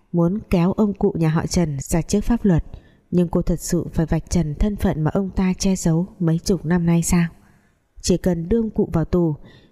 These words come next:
chịu sự trừng phạt thích đáng, như vậy có công bố thân phận của ông cụ hay không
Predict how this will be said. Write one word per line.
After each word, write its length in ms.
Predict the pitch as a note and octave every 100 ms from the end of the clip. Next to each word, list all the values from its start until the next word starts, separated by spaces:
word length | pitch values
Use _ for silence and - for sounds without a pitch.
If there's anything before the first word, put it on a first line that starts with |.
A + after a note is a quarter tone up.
| _ -
chịu 120 | -
sự 300 | - F3+ C3+ - _ _ _
trừng 200 | G3 D#3 -
phạt 160 | D#3+ D3+
thích 200 | - A#3+
đáng, 280 | F3 D3 F3 B3+ - _ _ -
như 160 | E3+ E3
vậy 280 | D#3 D3 C#3+
có 100 | E3
công 220 | F3+ F3
bố 140 | D#3 D#3+
thân 220 | F#3+ E3+
phận 180 | F3 -
của 100 | -
ông 100 | D#3+
cụ 140 | D#3+ D3+
hay 160 | E3
không 240 | D#3+ F3